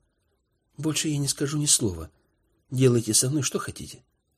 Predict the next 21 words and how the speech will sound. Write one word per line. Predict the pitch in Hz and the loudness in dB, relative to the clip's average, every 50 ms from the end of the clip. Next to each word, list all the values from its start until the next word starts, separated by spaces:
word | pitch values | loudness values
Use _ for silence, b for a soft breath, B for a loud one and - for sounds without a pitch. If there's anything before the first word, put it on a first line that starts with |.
| _ _ _ _ _ _ _ _ _ _ _ _ _ _ _ _ _ _ _ _ _ _ _ _ _ | _ _ _ _ _ _ _ _ _ _ _ _ _ _ _ _ _ _ _ _ _ _ _ _ _
После | - 143 156 165 143 - - 147 151 | 6 10 10 10 10 10 10 8 8
этого | 147 - 175 175 165 - 127 110 104 101 | 8 8 6 4 4 6 4 2 2 2
он | - - 143 143 139 131 117 | 2 4 4 6 6 4 4
действительно | 120 165 165 147 127 - - - 120 139 165 175 147 131 127 120 113 104 92 80 71 - _ _ _ _ _ _ _ | 4 4 6 6 6 6 6 4 4 2 2 2 4 4 4 4 4 2 0 -2 -6 -12 _ _ _ _ _ _ _
не | - 120 165 165 | 8 10 10 10
сказал | 147 - 156 151 151 156 175 170 160 143 | 10 10 8 8 10 12 12 12 10 10
больше | 139 160 156 127 143 147 | 10 8 8 8 8 8
ни | 147 151 151 | 8 10 10
слова. | 151 - - 120 110 90 78 73 64 60 - _ _ _ _ _ _ _ _ _ _ _ _ _ _ _ _ _ _ _ _ _ _ _ _ _ _ _ _ _ _ _ _ _ _ _ _ _ - | 8 8 6 4 2 2 0 -4 -10 -12 -14 _ _ _ _ _ _ _ _ _ _ _ _ _ _ _ _ _ _ _ _ _ _ _ _ _ _ _ _ _ _ _ _ _ _ _ _ _ 6
До | 117 165 180 | 8 8 10
позднего | - 262 285 262 208 202 240 240 233 226 214 | 10 8 8 8 8 8 8 10 12 12 12
вечера | 208 214 202 170 - 151 143 147 | 12 10 8 8 10 10 10 10
Богданов | 143 139 156 151 147 135 165 175 165 156 135 - | 10 10 8 8 8 10 8 10 10 8 4 2
предпринимал | - - 165 160 - - - 147 160 165 170 170 170 165 147 127 | 6 8 8 8 8 8 8 8 10 10 10 10 10 8 8 8
попытки | - 147 135 - 196 190 - - 160 147 - - | 8 6 8 8 6 6 8 8 6 6 8 8
разговорить | 139 135 156 156 139 135 156 165 165 170 180 175 127 - | 8 8 8 8 8 8 10 10 12 10 10 8 6 6
Шилкина, | - - 151 139 117 95 95 92 87 71 - - _ _ _ _ _ _ _ _ _ _ _ - | 6 8 8 8 6 6 0 -6 -6 -8 -12 -14 _ _ _ _ _ _ _ _ _ _ _ 4
но | 127 151 190 190 | 8 8 8 10
тот | - 202 170 - - - | 10 10 8 8 6 -2
закрыл | - 113 120 151 123 131 135 123 | 2 4 6 6 8 8 8 6
глаза | 113 107 120 147 156 156 262 285 B | 6 8 8 8 10 10 10 10 B